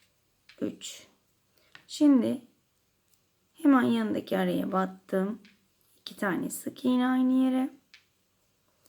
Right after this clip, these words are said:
Hemen onun yanındakine batırıyorum. İki tane sık iğne. Ve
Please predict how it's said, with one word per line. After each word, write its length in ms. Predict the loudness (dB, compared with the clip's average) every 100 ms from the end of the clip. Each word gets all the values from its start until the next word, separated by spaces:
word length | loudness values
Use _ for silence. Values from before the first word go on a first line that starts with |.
| _ _
Hemen 420 | 2 4 6 4 -4
onun 300 | 0 2 4
yanındakine 640 | 4 2 0 -4 -4 -2
batırıyorum. 840 | -2 -4 -6 -4 -2 -2 -4 -6 -10 _ _ _ _ _ _ _ _ _ _ _ _ _ _ -18
İki 220 | -18 -10
tane 440 | -6 -2 -4 -4
sık 360 | -12 -12 -12 -2
iğne. 520 | 2 2 2 -2 -6 _ _ _ _ _ _ _ _ _ _ _ _ _ _ _ _ _ _ _ -2
Ve 300 | 2 2 0